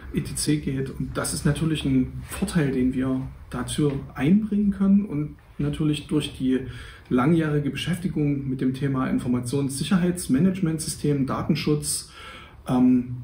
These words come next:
was wir natürlich ja auch beraten und wo wir unsere Kunden auch begleiten, fügen wir natürlich die Puzzleteile, die ich brauche, um eigentlich so ein gutes Security Operation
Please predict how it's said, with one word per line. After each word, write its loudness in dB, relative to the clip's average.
was -6
wir 4
natürlich 0
ja -2
auch -8
beraten -2
und 0
wo -2
wir 2
unsere -4
Kunden 0
auch -10
begleiten, -2
fügen 4
wir 0
natürlich -4
die -6
Puzzleteile, -2
die -6
ich -6
brauche, -2
um -2
eigentlich -4
so -2
ein 2
gutes 2
Security 0
Operation -2